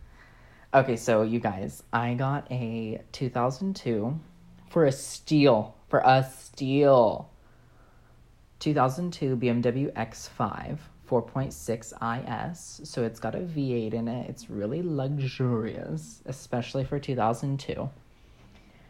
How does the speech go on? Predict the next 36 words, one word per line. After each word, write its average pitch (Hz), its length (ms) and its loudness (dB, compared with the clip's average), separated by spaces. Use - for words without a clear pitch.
And 151 560 6
I 156 140 2
don't 151 160 2
know, 139 260 -2
like, 156 180 -4
it's 156 220 -2
just, 147 180 -6
like, 135 220 -2
it's 160 220 -8
a 160 80 0
really 139 240 2
cute 139 280 -4
S 135 240 -8
U 151 100 -2
V. 131 380 -4
He's 165 300 -6
blue. 147 480 0
I 156 60 2
believe 156 340 6
it's 220 220 0
a 294 180 2
he, 175 320 0
him 156 320 0
pronoun, 202 720 0
but, - 140 -2
like, 135 240 0
that's 135 300 -2
flexible, 156 1000 -2
you 147 180 -2
know, 135 200 0
like, 120 360 -4
very, 139 380 4
like, 175 280 -2
pangender, 127 720 0
very, 123 320 2
like, 127 320 -2